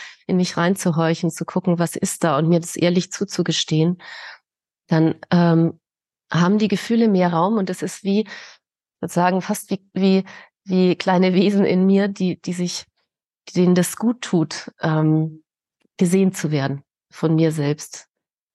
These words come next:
Ähm, und da verändert sich was. Ich kann das gar nicht so recht sagen, wie, aber dadurch, dass eben eine Wut oder auch der Neid gesehen wird, ähm, und ich mir das eingestehe, ähm,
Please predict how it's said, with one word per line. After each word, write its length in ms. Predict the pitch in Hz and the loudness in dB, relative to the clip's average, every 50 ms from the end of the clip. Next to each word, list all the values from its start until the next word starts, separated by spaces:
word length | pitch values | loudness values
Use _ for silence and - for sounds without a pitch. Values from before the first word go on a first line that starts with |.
| _ - | _ -6
Ähm, 600 | - 175 165 160 160 156 156 156 156 156 156 156 _ - | -2 0 2 2 2 4 4 2 2 2 0 -4 _ 0
und 140 | 180 165 | 2 2
da 60 | 170 160 | 2 2
verändert 500 | - 196 - 190 180 185 190 185 180 - | 0 0 2 4 4 4 4 2 2 0
sich 240 | - 156 - - | -2 -2 -2 -2
was. 240 | 139 143 143 - - | -4 -4 -4 -4 -6
Ich 180 | - 147 - - | -6 -6 -6 -4
kann 240 | - 185 185 196 190 | 0 2 2 2 2
das 160 | 185 - - | 0 0 0
gar 160 | 160 170 175 | 0 2 2
nicht 180 | 185 190 175 - | 2 0 0 -2
so 100 | - 175 | -6 -4
recht 420 | 170 175 175 - - - - - - - _ _ _ _ _ _ | -2 -2 -4 -4 -6 -18 -20 -20 -20 -20 _ _ _ _ _ _
sagen, 640 | - 185 170 170 175 185 196 196 190 180 175 165 165 | -4 -2 0 2 2 2 4 4 4 4 2 2 2
wie, 440 | 165 170 185 208 233 240 247 240 - | 2 2 4 4 4 2 0 0 0
aber 360 | 180 170 175 170 170 170 175 - - - _ _ _ _ _ _ _ _ _ _ _ - | 0 0 2 2 2 2 0 -4 -10 -20 _ _ _ _ _ _ _ _ _ _ _ -2
dadurch, 360 | 185 180 185 196 190 - - | -2 0 2 2 0 0 0
dass 180 | 202 185 - | 0 -2 -2
eben 200 | - - 185 185 | 0 -2 2 2
eine 180 | 180 180 170 170 | 4 2 2 2
Wut 260 | 180 196 226 226 - | 0 0 -2 -2 -2
oder 200 | 190 185 175 - | -2 -2 -2 -2
auch 120 | - 175 - | -2 -4 -4
der 180 | - 185 170 | -2 -2 0
Neid 520 | 175 170 175 185 202 208 202 - - - _ _ _ _ _ _ _ _ _ - | 0 0 0 0 0 -2 -4 -6 -14 -16 _ _ _ _ _ _ _ _ _ -4
gesehen 540 | - 170 165 160 170 175 185 196 208 208 196 | -4 -2 0 2 4 4 6 4 4 4 2
wird, 360 | 208 202 202 202 - - - - - _ _ _ _ _ _ _ _ _ - | 2 2 0 -2 -4 -14 -16 -18 -20 _ _ _ _ _ _ _ _ _ -4
ähm, 500 | 196 185 180 175 175 175 175 175 175 170 - | -2 0 2 4 4 4 4 4 2 0 0
und 140 | - 180 175 | -2 -2 0
ich 140 | - 180 - | 0 2 2
mir 100 | 185 180 | 2 2
das 180 | 180 175 - - | 2 0 -2 -2
eingestehe, 840 | - 160 175 208 208 214 - - - - 180 170 170 170 170 180 180 - - _ _ _ _ _ _ _ _ _ _ _ _ _ _ _ _ _ - | 0 0 2 2 2 0 0 -2 -4 -2 0 0 2 2 0 0 -2 -6 -14 _ _ _ _ _ _ _ _ _ _ _ _ _ _ _ _ _ 0
ähm, 500 | 175 170 165 165 165 170 165 165 160 | 2 2 4 4 4 4 4 2 2